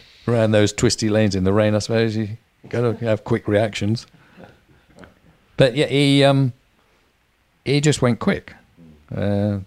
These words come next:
that was it. And he wasn't demanding at all. Not at all.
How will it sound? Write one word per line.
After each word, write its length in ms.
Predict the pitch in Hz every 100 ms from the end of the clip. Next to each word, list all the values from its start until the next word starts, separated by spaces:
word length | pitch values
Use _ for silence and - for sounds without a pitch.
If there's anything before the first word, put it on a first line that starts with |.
| _
that 140 | - 101
was 120 | 107
it. 220 | 110 - - _ _ _
And 380 | 110 110 110 107
he 100 | 117
wasn't 280 | 117 120 92
demanding 500 | 87 92 101 95 92
at 120 | 87
all. 340 | 110 101 69 78 _ _ _ _ _ _ _ _ _ _ _
Not 220 | 98 98
at 160 | 87 -
all. 260 | 101 78